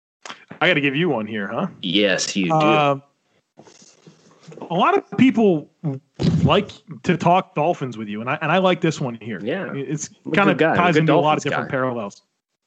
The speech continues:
Speaker 1: And Alan Fisher, he says, "As a lapsed childhood Doll fan, I have to say this. Miami should get a college coach or offensive coordinator for their next head coach. None of the retreats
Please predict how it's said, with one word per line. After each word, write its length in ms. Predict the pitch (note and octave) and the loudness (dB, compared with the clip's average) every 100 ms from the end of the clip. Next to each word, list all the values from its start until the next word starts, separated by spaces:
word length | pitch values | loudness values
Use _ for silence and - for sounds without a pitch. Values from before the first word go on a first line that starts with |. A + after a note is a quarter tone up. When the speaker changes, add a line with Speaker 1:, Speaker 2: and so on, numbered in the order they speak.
| _ _ - | _ _ -14
Speaker 1:
And 260 | D#3 D#3 - _ - | -12 -12 -16 _ -6
Alan 480 | F3+ G#3+ A#3+ A3+ G#3 | 0 2 4 2 2
Fisher, 800 | - G#3+ F#3 _ G3 - G#2 - | 2 0 -2 _ -4 -4 -6 -12
he 100 | - | -10
says, 400 | D3+ F3 D#3+ C3 - E3 | -4 0 0 -4 -10 -2
"As 160 | E3 | 0
a 80 | D#3+ | 0
lapsed 520 | C#3+ F3 A3+ - - - | 2 2 0 -4 -12 -14
childhood 680 | - F3 F#3 F3+ D#3+ D#3+ G#2 | -2 2 2 2 0 -2 -2
Doll 280 | D3 G3 D#3+ | 0 0 0
fan, 380 | - E2+ - _ _ _ _ _ - C#3 | -8 -18 -20 _ _ _ _ _ -10 -2
I 80 | |
have 240 | D#3+ G3 - | 0 0 -2
to 80 | D#3+ | -8
say 360 | F3+ E3+ C3+ _ - | -4 -4 -4 _ -16
this. 200 | G#2+ - | -16 -12
Miami 480 | C#3+ F3 G3+ G#3+ G#3 | -6 -4 -2 0 0
should 240 | - F3 | 0 0
get 100 | F#3 | 0
a 60 | F3 | 0
college 540 | - G3 B3+ G#3 - | -2 -2 2 0 -2
coach 360 | D3 C3+ - - - | -10 -10 -12 -16 -6
or 120 | D3 | -2
offensive 500 | E3+ G3 A3 G3+ F#3+ | 0 0 0 -2 -4
coordinator 440 | - F3 E3 D3+ C#3+ | 0 2 2 2 0
for 140 | C#3+ | 0
their 100 | C3+ | 0
next 200 | D3 D3+ | 0 0
head 180 | D#3 C3 | -2 -4
coach. 340 | C3 G#2+ - - _ - - | -4 -6 -8 -18 _ -20 -8
None 360 | C#3+ D#3+ F#3+ A#3+ | 2 4 4 4
of 180 | F3+ E3+ | 2 4
the 100 | E3 | 4
retreats 680 | F3 F#3+ - C#3+ C#3 - | 4 0 -2 -2 -2 -6